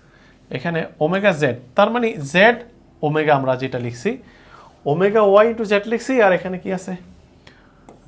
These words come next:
জেড ওমেগা ওয়াই। একই কথা, আপনি যদি লেটারকে আগে পরে করে দিন কোনো সমস্যা নেই। এখানে যদি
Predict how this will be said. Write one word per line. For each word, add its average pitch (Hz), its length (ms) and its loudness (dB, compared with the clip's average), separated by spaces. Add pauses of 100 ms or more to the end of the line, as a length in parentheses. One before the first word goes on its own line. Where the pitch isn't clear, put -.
জেড 185 240 2 (280)
ওমেগা 151 280 -2
ওয়াই। 131 260 -2 (140)
একই 226 340 0
কথা, 170 360 -2 (600)
আপনি 131 320 -4
যদি 190 200 -2
লেটারকে 175 400 -2
আগে 143 120 -2
পরে 180 180 -4
করে 208 180 -6
দিন 170 140 -4
কোনো 165 180 -6 (100)
সমস্যা 131 280 -8
নেই। 135 140 -10
এখানে 156 220 -8
যদি 160 160 -6